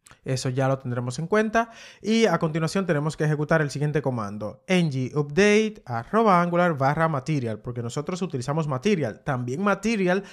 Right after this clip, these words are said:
ha pasado a la versión nueve. Así que vamos a actualizar todo nuestro proyecto. Pero antes de actualizar, tenemos cambios aquí por comitear. Vamos a añadir todo esto. Y vamos a decir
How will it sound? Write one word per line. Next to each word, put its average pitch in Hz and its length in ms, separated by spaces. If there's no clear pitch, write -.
ha 143 140
pasado 165 300
a 175 40
la 147 80
versión 156 400
nueve. 156 400
Así 226 340
que 220 200
vamos 180 400
a - 20
actualizar 175 580
todo 202 200
nuestro 175 240
proyecto. 123 420
Pero 135 180
antes 214 520
de 123 160
actualizar, 226 720
tenemos 156 400
cambios 196 500
aquí 180 280
por 190 260
comitear. 170 580
Vamos 151 340
a 139 580
añadir 139 440
todo 143 280
esto. 220 560
Y 151 80
vamos 170 300
a 175 80
decir 208 720